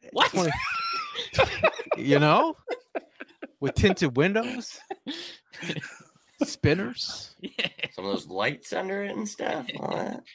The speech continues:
Speaker 2: So, I mean, uh, just looking at the roster, I mean, I feel like, you know, we got some work to do. Um, and we, we, we still have to figure out who, who is the, the medical team here. That's the most important thing, right?
Speaker 3: Hey,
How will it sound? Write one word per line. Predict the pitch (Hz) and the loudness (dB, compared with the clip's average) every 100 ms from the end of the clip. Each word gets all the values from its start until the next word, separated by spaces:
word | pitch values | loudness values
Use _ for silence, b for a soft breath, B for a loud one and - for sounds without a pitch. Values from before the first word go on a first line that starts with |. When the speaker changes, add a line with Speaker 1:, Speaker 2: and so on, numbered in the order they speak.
| b b b _ | b b b _
Speaker 2:
So, | 175 | 0
I | |
mean, | 170 180 170 | 2 2 2
uh, | 151 | -2
just | 131 175 - | -4 -6 -6
looking | 220 185 | -2 -2
at | |
the | 143 | -2
roster, | 127 135 131 131 | -2 -2 -2 -8
I | |
mean, | 123 123 | -6 -8
I | 110 | -8
feel | 117 131 | -8 -6
like, | 117 110 _ _ | -4 -6 _ _
you | |
know, | 120 95 _ - _ _ _ _ - - - - - | -16 -16 _ -20 _ _ _ _ -18 -18 -18 -20 -4
we | 143 | 2
got | 151 139 | 4 2
some | 107 | -4
work | 101 101 | -6 -8
to | - | -8
do. | 95 101 92 _ _ _ _ _ | -8 -8 -8 _ _ _ _ _
Um, | 107 104 95 - _ _ _ - | -6 -4 -6 -12 _ _ _ -10
and | 107 107 107 107 117 - - - - b b - | -4 0 0 2 2 4 2 -2 -8 b b -12
we, | - | -2
we, | 123 143 | 4 6
we | 131 | 6
still | 151 170 147 | 6 8 8
have | 127 | 6
to | - | 0
figure | 139 123 120 | 2 4 6
out | 110 95 | 6 4
who, | - 139 131 - | 8 10 10 6
who | 131 127 | 6 8
is | 117 - | 6 2
the, | 117 110 104 - | -2 0 -2 -6
the | - 104 | -6 0
medical | 113 120 - | 4 4 2
team | 113 127 120 | -4 -2 -2
here. | 120 127 - _ | -2 -4 -12 _
That's | - 117 - | -4 -4 -4
the | 104 | -6
most | 107 95 | -6 -6
important | 95 110 98 76 | -12 -8 -8 -8
thing, | 117 120 _ B B B B B B _ - | -12 -14 _ B B B B B B _ -2
right? | 113 143 | 0 2
Speaker 3:
Hey, | 113 120 82 | 4 4 2